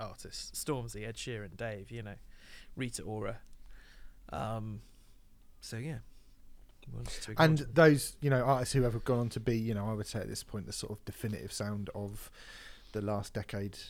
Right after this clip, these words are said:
Speaker 1: Yeah.
Speaker 2: of British music. Um, yeah, man, really, like, uh, uh, just a really, really sad, uh, thing. And like you say, to w-, w-, <sighs> when I saw he was thirty-one,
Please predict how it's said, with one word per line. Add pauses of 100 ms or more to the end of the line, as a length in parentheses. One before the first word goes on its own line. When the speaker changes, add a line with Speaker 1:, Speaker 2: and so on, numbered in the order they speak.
(320)
Speaker 1:
Yeah.
Speaker 2:
of (360)
British
music.
Um, (540)
yeah,
man,
really, (120)
like,
uh, (160)
uh, (220)
just
a
really,
really (540)
sad, (640)
uh, (200)
thing.
And
like
you
say,
to
w-,
w-,
<sighs>
when
I
saw
he
was
thirty-one,